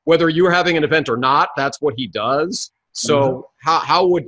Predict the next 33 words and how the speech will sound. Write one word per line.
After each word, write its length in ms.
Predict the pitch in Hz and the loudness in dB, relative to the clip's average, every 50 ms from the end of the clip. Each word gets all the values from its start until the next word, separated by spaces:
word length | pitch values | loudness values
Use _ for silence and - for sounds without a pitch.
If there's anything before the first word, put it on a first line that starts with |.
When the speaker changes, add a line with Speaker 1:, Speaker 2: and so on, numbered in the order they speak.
| - 151 | -6 -6
Speaker 1:
how 120 | 139 156 165 | -4 -2 -2
would 140 | 175 160 147 | -2 -2 -2
we 100 | 156 156 | -4 0
get 200 | 143 156 160 147 | 2 4 4 4
involved 500 | 143 139 120 143 139 135 135 135 127 - | 2 0 0 0 0 0 0 0 -2 -4
if 80 | 120 - | -8 -6
we 100 | 135 139 | -4 -4
wanna 260 | 131 135 135 131 123 107 | -2 -2 -2 -2 -4 -4
drink 280 | 95 113 127 123 - 123 | -6 -6 -8 -8 -8 -10
with 100 | 120 - | -12 -12
Stephen 320 | - - 123 117 110 113 | -8 -8 -6 -6 -6 -8
Piscotty 480 | - 110 104 - - 117 113 107 107 - | -10 -10 -10 -8 -6 -6 -4 -4 -6 -6
for 140 | - 107 | -6 -8
a 40 | 98 | -8
great 240 | 85 98 92 90 - _ 92 | -6 -6 -8 -8 -8 _ -12
cause? 440 | 85 76 69 69 - - - - _ _ _ _ _ _ _ _ | -10 -10 -12 -12 -14 -16 -18 -18 _ _ _ _ _ _ _ _
Speaker 2:
Yes, 320 | 120 113 98 92 - - - | -4 -4 -4 -4 -8 -14 -16
you 60 | 131 | -10
can 60 | 135 | -4
go 120 | 135 147 151 | 0 2 4
online, 640 | 156 156 147 143 143 143 143 143 143 143 143 143 | 4 2 2 2 2 4 4 4 2 0 -2 -4
A 100 | 139 135 | -4 -4
L 160 | 139 143 143 143 | -2 0 2 2
S 160 | 139 143 - | 2 2 -2
Cure 320 | - - - 147 147 147 139 | -6 -6 -2 0 0 0 0
Project. 720 | - 156 143 139 139 139 139 143 143 139 143 143 - - 131 123 | 0 0 2 2 2 2 2 2 2 2 2 0 -6 -16 -14 -10
Um, 460 | 123 120 117 113 113 110 110 113 117 - | -8 -6 -4 -4 -4 -6 -6 -10 -12 -18
I'm 80 | _ _ | _ _
sure 200 | - - - 139 | -14 -8 -6 -4
you'll 100 | 135 131 | -4 -4
find 220 | 131 131 139 135 131 | -4 -4 -6 -6 -6
the 100 | 131 123 | -8 -10
link. 380 | 123 131 131 135 131 127 _ | -8 -8 -8 -8 -8 -12 _